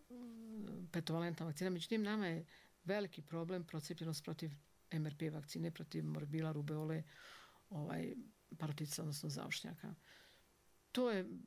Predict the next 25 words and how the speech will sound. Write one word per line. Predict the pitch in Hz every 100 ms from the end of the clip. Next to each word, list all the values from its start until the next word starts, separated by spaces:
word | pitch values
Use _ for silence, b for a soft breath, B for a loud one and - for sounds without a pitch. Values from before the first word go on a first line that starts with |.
| - - -
ne | 185 185 202
samo | - 165 156
naš | 151 170
problem, | - 208 226 240 254 - - -
to | 170 160
je | 151 147 - -
bukvalno | 202 147 170 175 160
sad | 165 151
postao | 160 147 160
već | 147 147 - - - - - -
svjetski | - 170 160 - 196
problem, | 180 180 180
evropski | 160 160 147 - 139
svakako. | - 143 170 170 220 226 B B B B B B
Znači, | 165 147 170 147 - - -
mi | 202
smo | 214 208
do, | 175 175 165 151 B B B B B B B - - -
e, | 170
negdje, | 151 160 190 170 165
e, | 156 B B - - - 175 165 156 156 139 - -
pa | 190 170
evo | 160
pred | 147 151 -
koronu, | - 160 160 175 226